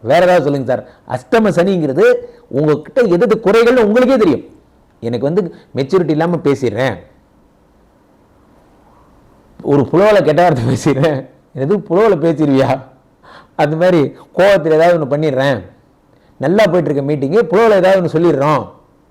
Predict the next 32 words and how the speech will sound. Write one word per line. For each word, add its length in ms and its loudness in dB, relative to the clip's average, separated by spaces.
அதனாலே 360 0
அந்த 160 0
மீட்டிங் 280 -2
வீணா 180 -2
போயிருது 540 0
போட்டு, 280 0
அதெல்லாம் 260 2
சரி 220 0
பண்ணி 280 0
மெச்சூரிட்டி. 440 -2
சார், 160 -2
what 220 0
is 120 0
maturity 640 -4
அப்படிங்கிறத 380 0
உங்களுக்கு 140 0
சொல்லித் 220 -2
தருவார் 240 0
சனி 180 -4
பகவான். 380 -4
What 40 0
is 240 -2
maturity? 540 -4
இது 160 2
வரைக்கும் 300 2
நான் 180 0
புடுங்கின 320 0
ஆணி 220 -2
எல்லாமே 360 0
தேவையில்லாத 380 4
ஆணி 160 -4
தான் 280 -4